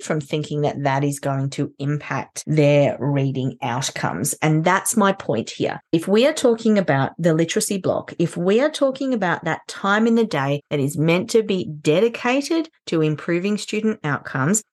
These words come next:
let's think of some other things we could be doing. The first thing I'm going to suggest to you is knowledge building.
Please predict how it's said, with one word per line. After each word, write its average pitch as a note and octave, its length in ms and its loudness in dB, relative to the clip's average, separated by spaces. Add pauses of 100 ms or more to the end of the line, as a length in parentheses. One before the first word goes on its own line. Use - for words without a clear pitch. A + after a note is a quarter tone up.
let's D3+ 440 2
think A3 280 2
of D3+ 140 -4
some - 240 -6
other D3 180 0
things D3+ 340 0
we E3 120 0
could C#3+ 200 -2
be F3 120 0
doing. B2 400 0 (340)
The C3+ 80 -2
first A3+ 400 2
thing G3 160 2
I'm F3+ 120 0
going D#3+ 180 0
to D#3+ 60 -2
suggest A#3+ 500 -2
to D#3+ 100 -2
you C#3+ 300 -2
is G#3+ 160 -4
knowledge C#3 400 -2
building. C3+ 420 -6